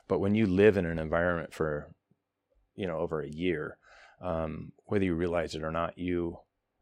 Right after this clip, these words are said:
you, you adapt to your surroundings in order to survive. It's a s-, survival. And so when I got out, um,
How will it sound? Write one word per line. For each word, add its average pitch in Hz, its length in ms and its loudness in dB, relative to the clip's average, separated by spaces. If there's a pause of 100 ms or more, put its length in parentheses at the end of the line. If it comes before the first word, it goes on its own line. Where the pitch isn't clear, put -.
(240)
you, 90 420 -4 (800)
you 95 260 -4
adapt 90 520 0 (220)
to - 120 -6
your 82 100 -2
surroundings 87 840 -4
in 85 60 -6
order 82 160 -2
to - 100 -14
survive. - 440 0
It's - 140 -10
a 82 40 -6
s-, - 120 -14 (140)
survival. 85 640 0 (460)
And 90 140 -6
so 101 100 0
when 92 140 2
I 90 80 4
got 85 260 4
out, 95 600 6 (120)
um, 85 440 -4